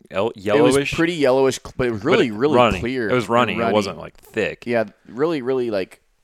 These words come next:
Speaker 2: it wasn't pussy at all. It was, like, really, like, the high viscosity. It had, like, I mean, it was really, like, almost like water.
Speaker 1: Almost like egg yolks, like, uh,
Speaker 2: Yeah, yeah,
Speaker 1: the whites,
Speaker 2: yeah.
Speaker 1: the whites, not
Speaker 2: That's,
Speaker 1: the
Speaker 2: that's
Speaker 1: yolks, the
Speaker 2: well
Speaker 1: white.
Speaker 2: put. Yeah,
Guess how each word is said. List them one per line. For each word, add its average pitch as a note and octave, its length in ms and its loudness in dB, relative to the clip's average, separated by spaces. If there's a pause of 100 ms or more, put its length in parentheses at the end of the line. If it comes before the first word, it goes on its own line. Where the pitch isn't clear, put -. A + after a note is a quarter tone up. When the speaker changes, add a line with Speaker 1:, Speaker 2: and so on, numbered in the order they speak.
(880)
Speaker 2:
it - 60 -8
wasn't C#3+ 300 -2
pussy B2+ 360 -2
at D#2+ 60 -2
all. G#2 220 4
It B1 40 -4
was, F2 160 -10
like, F2+ 200 -4
really, A2 260 -6 (240)
like, F2 220 -8 (260)
the F2+ 160 -6
high A2 220 -4
viscosity. F2 640 -6
It E2 40 -6
had, E2+ 180 -6
like, F2+ 120 -6
I - 20 -8
mean, F2+ 140 -10
it - 20 -8
was F#2 160 -10
really, A2 320 -6 (760)
like, - 180 -8
almost C#3+ 200 -2
like G2 100 -6
water. F2 420 -2
Speaker 1:
Almost E3 220 -2
like C3+ 180 0 (200)
egg A2+ 220 -2
yolks, D#2 420 -10 (140)
like, F#2 240 -4
uh, D#2+ 240 -4 (160)
Speaker 2:
Yeah, A3 220 8
yeah, G#3 180 8
Speaker 1:
the - 40 8
whites, B2+ 140 8
Speaker 2:
yeah. - 160 4
Speaker 1:
the A2 100 0
whites, G2 320 2
not D3 60 4
Speaker 2:
That's, D3+ 120 2
Speaker 1:
the G2 80 -6
Speaker 2:
that's - 180 2
Speaker 1:
yolks, - 0 -
the C3+ 80 -10
Speaker 2:
well D3 120 6
Speaker 1:
white. G2+ 160 4
Speaker 2:
put. G2+ 140 2
Yeah, G#2+ 280 0